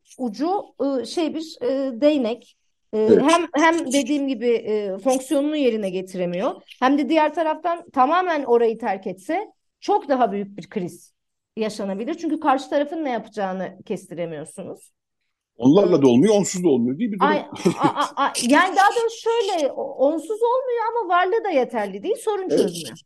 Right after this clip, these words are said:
Speaker 2: Evet. E, aklıma takılan bir şey var. Daha doğrusu
Speaker 1: Hı hı.
Speaker 2: iki şey var. E, zaten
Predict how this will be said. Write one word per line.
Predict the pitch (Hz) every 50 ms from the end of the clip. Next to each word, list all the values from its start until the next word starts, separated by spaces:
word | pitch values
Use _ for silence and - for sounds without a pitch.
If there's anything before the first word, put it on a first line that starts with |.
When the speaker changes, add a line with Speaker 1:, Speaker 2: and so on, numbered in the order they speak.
| _ - - - _ _ - - - _ - -
Speaker 2:
Evet. | 165 - 107 - - - - - - - _ - _ _ _ _ -
E, | 127 131 135 139 139 - - _ _ _ _ _ _ -
aklıma | - - - - 190 196
takılan | 202 202 208 202 214 220
bir | 185 -
şey | - 240 220 226 208
var. | 190 202 240 - - - _ -
Daha | 143 175
doğrusu | 208 208 220
Speaker 1:
Hı |
hı. | -
Speaker 2:
iki | - - -
şey | - 143 123 120
var. | 139 208 - - - _ - - - - - _ _ _ _ _ -
E, | 135 135 135 139 139 135 135 135 - - - _ _ - - _ _ _
zaten | - - - 123 147 202 202 - 262 254 202